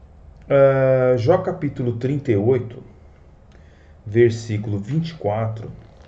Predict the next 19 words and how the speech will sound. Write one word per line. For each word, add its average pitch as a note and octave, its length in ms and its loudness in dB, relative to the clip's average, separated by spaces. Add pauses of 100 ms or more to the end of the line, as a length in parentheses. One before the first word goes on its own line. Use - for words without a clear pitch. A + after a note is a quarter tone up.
(960)
apresenta G#2+ 640 2
algo A2 240 0
interessante. - 720 -4 (1300)
Jó G#2+ 480 0 (880)
trinta E3 360 -2
e - 20 4
oito, G#2+ 500 -2 (920)
versículo A#2 1000 -4 (760)
vinte B2 380 -4
e - 60 -18
quatro. - 480 -6 (1400)
Onde G3 640 2
está, G#2 800 -6
é B2 40 -4
uma D#3 160 -4
pergunta, G#2+ 460 -2
é - 100 -10
uma A2 140 -4
pergunta. A2 460 -4